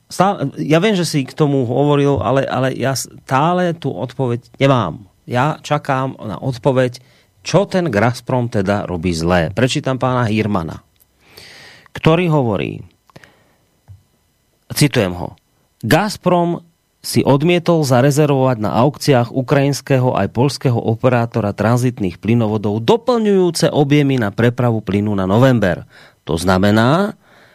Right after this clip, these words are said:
že cez Ukrajinu bude prepravovať tak, ako posledné dva mesiace, najviac sto deväť miliónov kubíkov denne, a to v zmysle platného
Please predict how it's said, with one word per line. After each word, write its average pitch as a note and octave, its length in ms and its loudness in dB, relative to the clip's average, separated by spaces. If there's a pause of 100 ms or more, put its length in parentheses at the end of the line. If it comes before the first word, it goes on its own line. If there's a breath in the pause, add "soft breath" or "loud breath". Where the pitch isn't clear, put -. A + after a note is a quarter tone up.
(180 soft breath)
že E3+ 320 0
cez C3 140 -4
Ukrajinu E3+ 500 0
bude B2+ 240 0
prepravovať D3 720 2
tak, F3 200 0 (120)
ako - 160 -2
posledné A#2 640 0
dva E2+ 160 0
mesiace, C3+ 480 0
najviac D#3+ 480 2
sto - 320 -2
deväť F3+ 320 0
miliónov C3 460 0
kubíkov G#2+ 500 -2
denne, C#3 400 2 (320 loud breath)
a - 160 2
to F3+ 80 -2
v C3+ 160 -2
zmysle C#3+ 320 2 (480)
platného G3 880 2